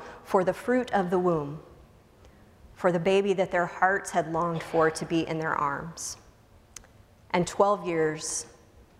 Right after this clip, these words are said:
is a long time to wait. But Samuel was emailing me to let me know that last week he was headed to Lanesville, Indiana for a baptism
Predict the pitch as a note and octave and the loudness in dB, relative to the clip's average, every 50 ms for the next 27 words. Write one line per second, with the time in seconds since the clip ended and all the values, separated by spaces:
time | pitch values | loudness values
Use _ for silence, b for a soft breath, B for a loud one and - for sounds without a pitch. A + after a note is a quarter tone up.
0 | - - _ - G3+ F3 F#3+ F3 D#3+ D3+ D3+ D#3 D3+ - - D#3 D#3 D3+ - - | -20 -10 _ 0 2 2 2 2 2 0 -2 -4 -4 -8 -10 -10 -10 -12 -12 -14
1 | - - - - - - - - - - - - - - - - - - - - | -14 -12 -12 -12 -14 -16 -18 -20 -20 -20 -20 -20 -20 -20 -20 -20 -20 -20 -20 -20
2 | - - - _ _ _ B B B B B B - - - - G#3 G3 G3+ G#3+ | -20 -20 -20 _ _ _ B B B B B B -14 -10 -2 0 2 4 4 4
3 | A#3+ C4+ C#4 C4+ B3+ B3 G3 - G3 F#3+ F#3 F3 F3 E3+ E3+ E3+ E3+ E3 F3 - | 4 4 4 2 0 -2 -2 -2 0 2 2 2 0 0 -2 0 0 0 -2 -2
4 | - - - F3+ F3 E3 D#3+ - G3 G3+ G#3 F3+ D3+ D#3 D#3 E3+ - - E3 - | 0 0 2 4 4 4 2 2 0 0 2 4 4 4 2 2 2 0 0 2
5 | F3 D#3+ F3 G#3+ - - - - F3+ F#3 A#3+ B3+ - - - b b b b b | 2 2 2 2 0 -4 -10 -10 -8 -6 -6 -8 -10 -14 -20 b b b b b
6 | b b b b b - - G#3+ G#3+ G3+ G3 - - - A#3+ B3+ C4 A#3 - - | b b b b b -2 0 2 4 2 2 2 2 2 2 2 0 -2 -2 -2
7 | G#3+ F#3 F#3+ G3 G#3+ A#3 B3 A#3+ - - - A3+ A3 G#3 - - G3 G3+ G3 G3 | -2 0 2 2 4 4 2 0 0 0 2 2 2 2 0 2 2 2 2 2
8 | F3+ F3 E3 E3+ E3 E3 - - D#3+ E3 E3+ D#3+ - - - - - - - - | 2 2 2 2 0 0 -2 -2 -2 -2 -2 0 0 0 0 0 -4 -10 -10 -10
9 | - - G1+ - | -8 -10 -10 -12